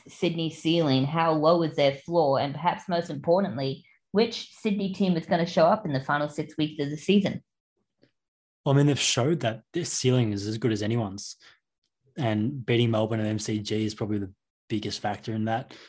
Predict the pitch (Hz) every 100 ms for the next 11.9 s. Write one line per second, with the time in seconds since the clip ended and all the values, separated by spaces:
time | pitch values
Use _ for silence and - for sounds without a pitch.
0 | _ _ - 104 104 101 101 101 - -
1 | 104 131 - 123 113 110 117 117 113 117
2 | - 123 120 113 110 104 120 - 110 113
3 | - - 117 107 113 - 113 - 104 104
4 | - - - _ 120 107 104 104 113 -
5 | _ _ _ _ _ _ - - 185 160
6 | 123 143 123 110 117 120 147 - - 165
7 | 175 - - 156 139 120 113 120 110 110
8 | 117 110 - - 131 - _ _ - 123
9 | 117 113 113 117 - 107 110 104 107 113
10 | 110 104 120 120 123 110 110 107 107 110
11 | 110 104 101 110 98 104 107 107 -